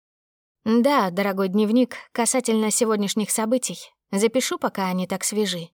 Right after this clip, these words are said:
На чём я там остановилась? Ах, да, Макс. Так вот, с Максом у нас всегда были неплохие отношения. Не то чтобы очень хорошие, я ведь не принадлежала к их звёздной компании.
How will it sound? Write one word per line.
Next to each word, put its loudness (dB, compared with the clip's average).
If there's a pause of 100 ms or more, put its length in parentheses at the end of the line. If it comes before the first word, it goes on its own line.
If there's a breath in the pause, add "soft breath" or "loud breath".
(480)
На 0
чём 4
я 2
там 2
остановилась? 0 (760)
Ах, 0
да, -2
Макс. 2 (480)
Так -2
вот, 2
с 0
Максом 4
у 6
нас 2
всегда 2
были 0
неплохие -2
отношения. -4 (240)
Не 2
то -2
чтобы 0
очень 0
хорошие, 0
я -2
ведь -6
не 0
принадлежала 0
к -8
их -8
звёздной 0
компании. -2